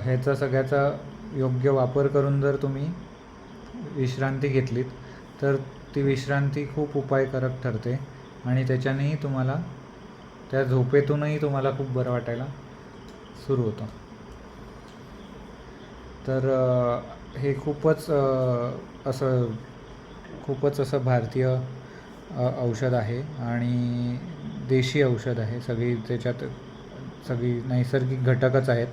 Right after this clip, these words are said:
आपल्या सगळ्याच गोष्टींमध्ये जवळजवळ नैसर्गिक, ज-, नैस-, नैसर्गिक घटकच असतात, केमिकल नसतातच. त्याच्यामुळे तुम्ही ते बिनधास्त वापरू शकता आणि त्याचे साईड इफेक्ट्स तर होत नाहीत, पण कसं आहे की काही जणांना काही इफेक्ट्स जाणवतात,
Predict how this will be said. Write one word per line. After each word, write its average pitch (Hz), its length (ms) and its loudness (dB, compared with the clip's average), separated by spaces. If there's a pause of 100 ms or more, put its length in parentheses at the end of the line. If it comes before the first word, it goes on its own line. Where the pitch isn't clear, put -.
(500)
आपल्या 135 220 4
सगळ्याच 151 340 6
गोष्टींमध्ये 143 540 4
जवळजवळ 131 380 6
नैसर्गिक, 127 600 4
ज-, 127 100 0
नैस-, 131 520 2
नैसर्गिक 139 600 4
घटकच 139 420 6
असतात, 113 280 0 (1120)
केमिकल 127 380 4
नसतातच. 123 540 0 (540)
त्याच्यामुळे 135 460 0
तुम्ही 135 320 0
ते 139 80 8
बिनधास्त 131 480 2
वापरू 131 260 2
शकता 135 340 0
आणि 135 360 0
त्याचे 135 260 -2
साईड 139 280 2
इफेक्ट्स 151 500 -4
तर 143 180 2
होत 139 220 0
नाहीत, 131 200 0 (160)
पण 143 280 0
कसं 143 220 2
आहे 147 40 4
की 147 120 -4
काही 143 360 4 (100)
जणांना 147 360 0
काही 143 280 4
इफेक्ट्स 139 360 2
जाणवतात, 139 420 4